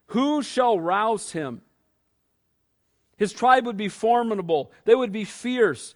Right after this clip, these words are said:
and they would be able to dwell in a place with no fear of others. Why? Because the hand of God was upon them. Guys, when we're walking with God, we have nothing to be afraid of. What is a lion afraid of when a lion's sleeping? Nothing.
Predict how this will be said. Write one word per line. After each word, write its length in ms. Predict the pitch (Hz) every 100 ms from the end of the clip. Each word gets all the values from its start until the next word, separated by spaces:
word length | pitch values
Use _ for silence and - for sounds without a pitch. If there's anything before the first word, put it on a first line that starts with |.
| _ -
and 100 | 202
they 60 |
would 140 | 233 226
be 80 |
able 160 | 233 220
to 140 | 220 196
dwell 560 | 151 190 240 240 190 - -
in 100 | 196
a 60 |
place 400 | - 233 240 -
with 100 | 185
no 260 | 180 220 240
fear 280 | - 233 220
of 160 | 180
others. 360 | 220 226 180 147
Why? 280 | 208 226 196
Because 260 | 175 190
the 100 | 180
hand 280 | 175 226 226
of 100 | 185
God 240 | 208 214
was 100 | 208
upon 380 | 180 175 233 240
them. 160 | 226 170 - -
Guys, 280 | 254 269 185
when 140 | 214
we're 160 | 226 302
walking 400 | 262 262 247 233
with 160 | 208
God, 240 | 185 220 202
we 80 | 220
have 100 | 190
nothing 320 | 214 208 202
to 60 |
be 80 | 180
afraid 380 | 170 - 180 170
of. 280 | 139 - _ _ _ _ _ _ -
What 160 | 247
is 100 | 339
a 60 | 247
lion 440 | 202 196 233 233
afraid 360 | 196 - 208 208
of 120 | 185
when 120 | 175
a 40 | 165
lion's 460 | 160 185 190 180
sleeping? 460 | - 180 175 139 117
Nothing. 340 | 156 180 147